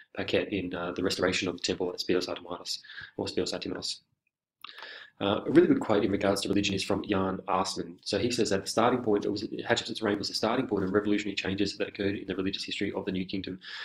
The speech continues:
So he really, uh, attributes Hatshepsut to a whole heap of religious innovation during her reign, uh, and a lot of the things that we come to know the New Kingdom period for in regards to religion are because of the innovations of Hatshepsut, and we'll see some of these as we,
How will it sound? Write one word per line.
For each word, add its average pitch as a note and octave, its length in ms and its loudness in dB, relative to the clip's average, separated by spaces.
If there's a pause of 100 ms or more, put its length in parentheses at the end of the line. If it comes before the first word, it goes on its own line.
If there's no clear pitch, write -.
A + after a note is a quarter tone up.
(100)
So G#2+ 280 6 (200)
he C#3+ 140 8
really, B2+ 360 6
uh, F#2+ 260 -2
attributes G#2+ 380 0
Hatshepsut - 400 -2 (680)
to G#2 160 8
a G2+ 80 4
whole A2+ 240 6
heap C3 260 2
of F#2 200 2 (240)
religious G#2 320 4
innovation F#2+ 500 2
during F#2+ 180 4
her F#2 140 0
reign, F2+ 360 2
uh, - 300 -4
and F#2+ 260 -2
a - 20 -2
lot G2 100 0
of G2+ 80 2
the - 80 -12
things G2 160 0
that G#2 100 -4
we F2 160 -6 (200)
come G#2 160 0
to G2+ 100 0
know G2+ 340 4 (260)
the G2+ 60 4
New G2 140 2
Kingdom F#2 160 2
period F#2+ 260 2
for G2 180 4
in F#2 40 0
regards F#2+ 320 0
to - 80 -4
religion A2 380 2 (180)
are G#2 120 2
because - 260 -4
of F#2 260 0
the G#2 80 -2
innovations F#2+ 400 0
of F#2+ 80 -4
Hatshepsut, - 560 -4
and G2 80 -2
we'll G#2 80 0
see A#2+ 180 4
some G#2+ 140 0
of F#2+ 80 -2
these G2 160 -2
as - 140 -6
we, F#2 120 -2